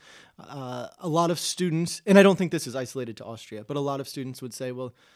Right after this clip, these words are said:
you can believe that that's wrong to do or that's wrong to say, but that's what you believe, and I don't have a problem with it, so it's okay for me to do." Um, so it's slightly different,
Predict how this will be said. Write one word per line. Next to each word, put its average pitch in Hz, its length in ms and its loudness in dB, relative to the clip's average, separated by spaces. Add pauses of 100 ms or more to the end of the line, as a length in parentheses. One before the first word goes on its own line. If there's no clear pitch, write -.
you 214 120 0
can 233 160 2
believe 160 300 0
that 135 120 -4
that's 123 220 -8
wrong 131 300 -2
to - 140 -10
do 104 280 -8
or 113 100 -10
that's 123 240 -10
wrong 123 300 -6
to - 120 -16
say, 113 500 -12 (380)
but 147 240 -2
that's 151 180 -4
what 147 100 -2
you 175 80 -6
believe, 110 440 -14
and 139 120 -10
I 135 100 -10
don't 123 300 -10
have 123 120 -14
a 123 60 -12
problem 143 300 -6
with 117 140 -14
it, 98 120 -14
so 123 380 -6 (600)
it's - 140 -8
okay 151 260 -4
for 143 140 -10
me 110 160 -10
to 110 140 -16
do." 101 340 -16 (300)
Um, 120 380 -12
so 214 140 6
it's - 200 4
slightly 214 400 2
different, 135 480 -4